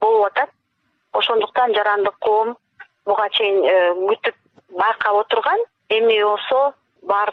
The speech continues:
тең түшүнүксүз болуп аткандан кийин өзүбүздүн площадкабызды,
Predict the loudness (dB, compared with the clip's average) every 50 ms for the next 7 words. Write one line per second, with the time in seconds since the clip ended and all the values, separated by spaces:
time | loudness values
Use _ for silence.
0 | -2 0 2 2 2 0 0 -4 _ -6 -6 -4 -2 -2 -2 0 -2 -2 -4 -2
1 | 0 2 2 2 0 -2 -4 -2 0 0 0 0 0 0 -2 -2 -2 -6 -12 _
2 | _ _ _ 0 0 0 2 0 -2 -2 -4 -2 0 0 0 0 -4 -8 _ _
3 | _ _ _ -6 -4 -2 -2 -4 -4 -4 -4 -2 0 0 -2 -2 _